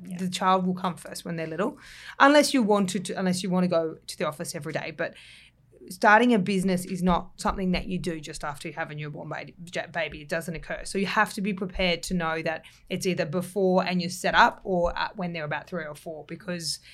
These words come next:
Speaker 2: it doesn't, it's, it, that doesn't go hand in hand. So I,
Speaker 1: Mm-hmm.
Speaker 2: we, we, we had, a, I had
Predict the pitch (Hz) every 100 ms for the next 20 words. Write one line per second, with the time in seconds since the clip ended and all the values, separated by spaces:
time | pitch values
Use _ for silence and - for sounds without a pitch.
0 | - - 185 214 202 190 208 185 - -
1 | - 226 202 240 240 196 165 147 147 147
2 | - - - - 165 180 220 202 214 220
3 | 240 247 233 247 - 220 233 226 214 185
4 | 190 - 185 190 185 -